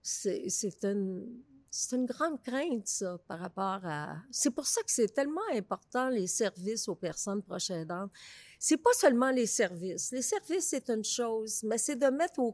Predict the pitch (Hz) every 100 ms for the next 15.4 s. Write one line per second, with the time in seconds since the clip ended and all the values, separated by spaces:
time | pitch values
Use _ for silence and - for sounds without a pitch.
0 | - 254 247 254 247 220 202 190 202 233
1 | 240 240 220 208 214 202 196 175 185 -
2 | 220 214 220 - - - - - _ 190
3 | 240 247 277 - - 254 240 233 233 _
4 | 220 202 220 208 - 220 208 196 185 208
5 | 185 170 180 180 208 - - - - _
6 | 294 - - 330 294 - 262 285 254 339
7 | 330 - 359 381 285 269 - 247 202 247
8 | 269 262 - 262 269 247 220 190 208 262
9 | 269 269 277 165 165 151 - _ - -
10 | _ 214 202 208 226 202 208 - 240 233
11 | 233 - - 214 202 208 170 160 180 202
12 | 214 _ - - _ 233 254 269 269 269
13 | - 339 403 415 254 180 202 190 196 226
14 | 247 196 180 160 190 247 269 254 214 175
15 | 254 262 -